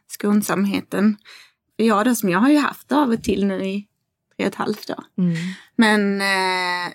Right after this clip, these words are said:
Speaker 1: när man liksom, ibland tar jag ju ut, eh, slingorna själv då. Antingen om man har använt f-, för mycket olja så de tas ut sånt.
Speaker 2: Mm.
Speaker 1: Jag har ju ett sånt medel hemma. Men, eh, det sitter ju i princip inget eget hår i tejpen.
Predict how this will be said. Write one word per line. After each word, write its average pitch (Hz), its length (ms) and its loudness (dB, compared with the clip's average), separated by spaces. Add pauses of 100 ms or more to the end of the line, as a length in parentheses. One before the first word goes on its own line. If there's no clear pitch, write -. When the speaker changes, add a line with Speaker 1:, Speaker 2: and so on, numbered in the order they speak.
Speaker 1:
när 202 200 0
man 196 240 0
liksom, 196 420 -2 (260)
ibland 208 360 2
tar 277 100 2
jag 254 160 4
ju 233 120 4
ut, 220 520 -2
eh, 208 280 4
slingorna 214 500 2
själv 359 520 4
då. 269 220 0 (140)
Antingen 208 360 0
om 190 80 -2
man 190 120 0
har 190 80 0
använt 175 300 -4 (200)
f-, - 160 -4
för 175 80 0
mycket 180 200 0
olja 147 400 -2
så - 120 -6
de - 140 -12
tas - 240 -10
ut - 120 -12
sånt. - 180 -6
Speaker 2:
Mm. 185 160 4
Speaker 1:
Jag 190 120 2
har 185 180 0
ju - 60 -2
ett - 100 -6
sånt - 200 -2
medel 185 420 0
hemma. 196 340 -6 (420)
Men, 240 380 4
eh, 226 220 -2
det 240 100 0
sitter - 400 0
ju 214 80 6
i 214 60 2
princip 233 440 2 (120)
inget 240 500 4
eget 185 500 -2
hår - 360 -4
i 180 240 2
tejpen. - 640 -2